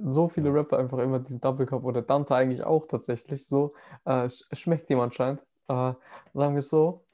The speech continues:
Speaker 1: Aber auch immer andere Farben, gell? Ich schwöre, immer wie Regenbogen. <laughs>
Speaker 2: Ja.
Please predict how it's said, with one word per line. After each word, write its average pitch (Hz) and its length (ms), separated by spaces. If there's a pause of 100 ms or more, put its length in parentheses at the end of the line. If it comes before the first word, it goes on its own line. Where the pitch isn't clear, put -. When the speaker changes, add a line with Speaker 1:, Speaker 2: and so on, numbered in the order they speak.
Speaker 1:
Aber 127 560
auch 143 140
immer 175 200
andere 151 260
Farben, 143 380
gell? 131 300
Ich - 80
schwöre, 135 260
immer 135 280
wie 135 60
Regenbogen. 127 600 (160)
<laughs> 277 720 (220)
Speaker 2:
Ja. 101 200